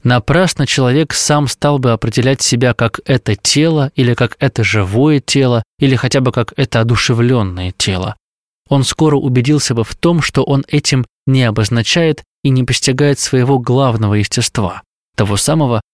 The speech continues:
которое в нем пытается уловить, указать и постигнуть самого себя.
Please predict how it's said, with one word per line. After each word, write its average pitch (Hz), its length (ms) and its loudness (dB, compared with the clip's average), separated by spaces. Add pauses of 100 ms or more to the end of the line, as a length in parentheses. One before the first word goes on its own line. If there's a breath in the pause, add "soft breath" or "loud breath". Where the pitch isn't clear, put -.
(180)
которое 113 360 0
в 101 40 0
нем 107 200 0
пытается - 580 -2
уловить, 110 540 0 (200)
указать 120 500 -2 (120)
и 143 80 -2
постигнуть 120 720 -2
самого 104 400 -2
себя. 101 400 -4